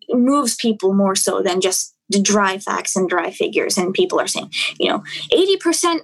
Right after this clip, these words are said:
of the world's, you know, reefs will be lost by this." And this is just, like, an example, and by twenty fifty or something like that. So that it, it's not giving an immediacy necessarily to the issue. And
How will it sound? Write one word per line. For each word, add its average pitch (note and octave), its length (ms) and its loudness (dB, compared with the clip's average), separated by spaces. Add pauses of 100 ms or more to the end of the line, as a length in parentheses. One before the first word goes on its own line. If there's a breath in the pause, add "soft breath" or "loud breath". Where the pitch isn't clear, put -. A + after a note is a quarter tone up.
of B3+ 140 0
the B3 80 2
world's, B3+ 480 0
you A3 80 2
know, G#3 340 0
reefs C#4+ 340 2
will C4 140 0
be B3 80 2
lost A3+ 460 2
by G3+ 240 0
this." A3+ 360 -2 (220 loud breath)
And C#4 160 2
this C#4+ 140 0
is C4+ 80 -4
just, B3+ 240 0
like, A3 120 -2
an G#3+ 80 0
example, F#3 640 -2
and F#3 220 -8 (240 loud breath)
by F#3+ 160 2
twenty A#3 260 0
fifty A3 400 0
or - 60 -10
something F#3+ 320 -4
like - 180 -6
that. - 180 -4
So C#4 100 -2
that F4+ 180 2 (680 loud breath)
it, - 180 0 (160)
it's - 200 0
not E4+ 240 0
giving C#4+ 280 0
an B3 100 2
immediacy C#4 840 2 (180)
necessarily D#4+ 800 2
to C#4 260 2
the A3 200 0
issue. D#4+ 360 2 (340 loud breath)
And B3+ 220 2